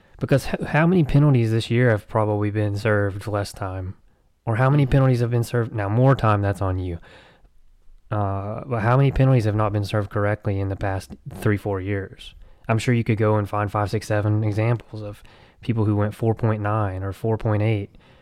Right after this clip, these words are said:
Speaker 1: didn't go the f-, or even went five point five or something like that, you know, were extra cautious. Uh, it just seems like it's getting out of hand of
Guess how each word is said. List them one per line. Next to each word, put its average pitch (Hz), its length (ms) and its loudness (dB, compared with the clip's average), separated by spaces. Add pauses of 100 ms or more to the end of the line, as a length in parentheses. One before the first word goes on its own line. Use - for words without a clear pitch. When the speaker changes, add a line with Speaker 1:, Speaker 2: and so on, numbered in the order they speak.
(500)
Speaker 1:
didn't 113 200 0
go 113 180 4
the 113 40 4
f-, - 140 -4
or 110 240 -2 (200)
even 143 260 2
went 143 140 2
five 139 260 -2
point 135 220 -2
five 107 340 -4
or 98 80 -6
something 104 160 -2
like 98 140 -4
that, 98 180 -2
you 107 60 -2
know, 107 160 0
were 104 220 -2
extra 110 300 -2
cautious. - 600 -8 (1500)
Uh, 107 380 -8 (160)
it - 60 -12
just 151 140 -8
seems 151 600 -4 (500)
like 139 140 0
it's 151 100 -2
getting 196 240 2
out 110 140 -2
of 104 100 -4
hand 101 480 -4 (1200)
of 101 480 -8